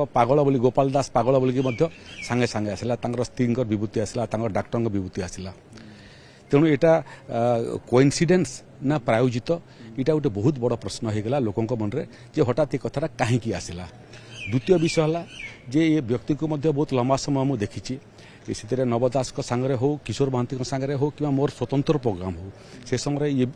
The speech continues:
ଏ, ପୋଲିସ ମହାଶୟ ଜଣକ ସବୁବେଳେ ଉପସ୍ଥାନ ମାରୁଥିଲେ, କେବେ ତାଙ୍କର ଅସ୍ୱାଭାବିକ ବ୍ୟବହାର ମଧ୍ୟ ମୋର ଜୀବନରେ ଦେଖି ନାହିଁ। ତୃତୀୟ ବିଷୟ ହେଲା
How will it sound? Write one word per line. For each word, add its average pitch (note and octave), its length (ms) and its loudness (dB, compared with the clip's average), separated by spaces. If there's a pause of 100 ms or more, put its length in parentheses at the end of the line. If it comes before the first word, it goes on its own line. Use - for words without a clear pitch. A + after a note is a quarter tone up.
(120)
ଏ, B2+ 60 2 (180)
ପୋଲିସ C3 260 4
ମହାଶୟ A#2+ 360 2
ଜଣକ B2 260 -2 (420)
ସବୁବେଳେ C3 300 6
ଉପସ୍ଥାନ C3 400 2
ମାରୁଥିଲେ, A2+ 380 -2 (420)
କେବେ D3 240 0
ତାଙ୍କର D#3 320 -2
ଅସ୍ୱାଭାବିକ C#3 720 -2
ବ୍ୟବହାର B2 380 2
ମଧ୍ୟ C#3+ 220 -4
ମୋର D3 180 -2 (100)
ଜୀବନରେ D3 340 4
ଦେଖି G2+ 240 -4
ନାହିଁ। F2+ 220 -8 (560)
ତୃତୀୟ E3+ 340 4
ବିଷୟ D#3+ 220 0
ହେଲା D3 220 -2